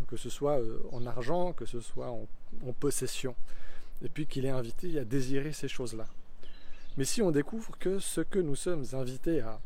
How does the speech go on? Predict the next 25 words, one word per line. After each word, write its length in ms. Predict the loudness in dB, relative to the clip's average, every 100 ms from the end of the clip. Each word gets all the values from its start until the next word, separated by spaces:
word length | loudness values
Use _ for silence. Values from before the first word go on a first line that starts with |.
| -4 -2 -2 -2 0 0
à 120 | 2 0
désirer 760 | 2 2 2 0 0 2 0
du 160 | 0 0
plus 160 | -4
profond 580 | -4 -6 -4 0 0 0 -2
de, 100 | -6
de 160 | -4
notre 320 | -4 -2 -2 -2
être, 260 | -2 -6 -8 -8 -4 -4 -2 -2 -2 -4 -6 -6 -4 -4 -4
c'est, 140 | -2
elle 80 | 0
est 60 | 2
d'un, 240 | 2 0
c'est 120 | 2
d'un 160 | 2 0
autre 200 | 0 2
ordre. 280 | 2 2 -2
C'est 160 | 0 0
la 140 | 0
justice, 440 | 0 -2 -2 0 2
c'est 240 | 2 2
le 120 | 2
royaume 680 | 2 2 2 4 2 2 -2
de 120 | -2
Dieu. 300 | 0 0 0